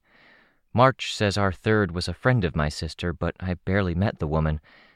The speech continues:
and I didn't realize why she was important or what she meant when I did." "And March?"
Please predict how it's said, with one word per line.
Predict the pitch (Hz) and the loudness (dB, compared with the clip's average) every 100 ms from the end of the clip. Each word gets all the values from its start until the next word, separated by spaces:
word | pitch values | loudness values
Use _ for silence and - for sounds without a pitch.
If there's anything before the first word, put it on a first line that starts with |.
| - | -2
and | 104 98 - | 0 0 0
I | 95 | -2
didn't | 120 110 82 | 0 0 0
realize | 104 117 82 87 82 | 0 2 2 2 0
why | 85 95 | 0 0
she | 90 92 | 0 -4
was | 87 85 | -4 -4
important | 80 - 127 85 76 | -4 -2 -2 -2 -6
or | 82 76 | -6 -6
what | - 98 - | -6 -6 -6
she | - 87 | -6 -2
meant | 85 107 - | -2 -2 -4
when | 80 78 | -4 -4
I | |
did." | 76 104 117 73 - _ _ _ _ _ _ _ _ _ _ _ _ _ _ - | -4 -2 -2 -2 -6 _ _ _ _ _ _ _ _ _ _ _ _ _ _ -2
"And | 92 92 92 - | 2 2 0 0
March?" | 117 180 - | 0 0 -6